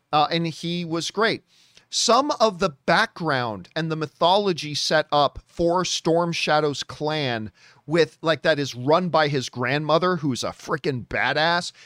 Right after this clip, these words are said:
A lot of the mythology they set up was actually, there was some decent mythology there that they could have done something with. They could have done something with it. But it's just like,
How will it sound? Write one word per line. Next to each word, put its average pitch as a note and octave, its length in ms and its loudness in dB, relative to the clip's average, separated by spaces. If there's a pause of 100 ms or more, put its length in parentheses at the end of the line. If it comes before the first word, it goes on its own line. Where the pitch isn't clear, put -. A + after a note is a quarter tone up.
(180)
A E3+ 60 0
lot F#3 220 4
of A#3 80 -8
the A#3+ 40 0
mythology F#3 720 0
they F#3+ 160 -2
set F3 220 -2
up G3 120 -2
was D#3+ 200 -6
actually, E3+ 580 -4 (460)
there D#3 140 6
was F#3+ 120 4
some G3 160 -2
decent G3 320 -6
mythology G3 560 0
there C#3+ 160 2
that B2+ 140 -6
they C3 80 -2
could - 280 -2
have F3 120 -2
done A#2+ 180 0
something C#3 460 -4
with. F#2 320 -8 (640)
They A3 100 4
could - 180 2
have D4 100 0
done G3 120 2
something D#3+ 580 0
with F#2+ 220 -8
it. F#2+ 160 -8 (1400)
But B3 140 6
it's B3+ 120 -2
just - 240 -2
like, A3 300 2